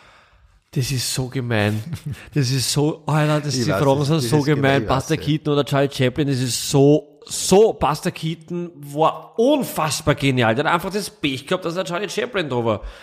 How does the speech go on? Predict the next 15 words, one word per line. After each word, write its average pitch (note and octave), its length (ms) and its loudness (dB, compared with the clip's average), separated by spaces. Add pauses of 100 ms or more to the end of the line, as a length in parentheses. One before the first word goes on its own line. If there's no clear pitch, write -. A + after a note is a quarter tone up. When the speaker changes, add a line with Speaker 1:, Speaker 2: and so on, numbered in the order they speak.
(520)
Speaker 1:
Es E3 240 2
ist A#3+ 120 0
leider F#3+ 220 4
Gottes D3+ 360 0
so, B2 300 -2
weil D3 200 4 (160)
war C3+ 200 2
er F3+ 200 0 (100)
der F3 160 4
in F3+ 120 2
einem F#3+ 120 -2
anderen G3+ 640 -2 (360)
gewesen, F3+ 480 0
war E3+ 160 2
er F3+ 160 -2